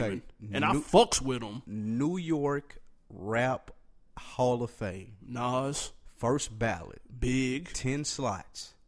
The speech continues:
Speaker 2: Ten?
Speaker 1: Does Fab, ten. Does Fab make it?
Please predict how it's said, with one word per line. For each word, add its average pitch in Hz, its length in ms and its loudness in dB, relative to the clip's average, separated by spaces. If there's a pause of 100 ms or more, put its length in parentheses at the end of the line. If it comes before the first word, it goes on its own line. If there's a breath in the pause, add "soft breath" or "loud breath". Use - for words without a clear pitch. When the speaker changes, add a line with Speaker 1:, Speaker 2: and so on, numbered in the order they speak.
(240)
Speaker 2:
Ten? - 360 6
Speaker 1:
Does 147 300 4 (220)
Fab, 123 540 0
ten. 190 460 -4 (120)
Does 107 200 -2
Fab 117 320 0
make 95 220 -8
it? - 40 -18